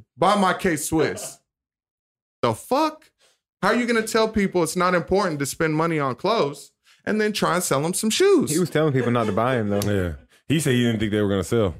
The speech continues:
Speaker 1: This dude literally projects e-, everything he talks about.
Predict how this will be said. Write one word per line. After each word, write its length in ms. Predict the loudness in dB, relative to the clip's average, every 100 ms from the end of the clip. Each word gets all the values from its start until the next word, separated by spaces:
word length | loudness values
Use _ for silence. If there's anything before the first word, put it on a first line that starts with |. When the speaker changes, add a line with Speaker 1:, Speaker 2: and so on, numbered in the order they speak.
| -8
Speaker 1:
This 180 | -6 -4
dude 400 | 0 2 2 -2 -4
literally 440 | -2 2 2 0
projects 640 | 0 -2 2 0 0 -4 -6
e-, 60 | -10 -4
everything 440 | 0 0 0 -2
he 120 | -2 -2
talks 400 | 0 0 0 -4
about. 380 | -2 -4 -6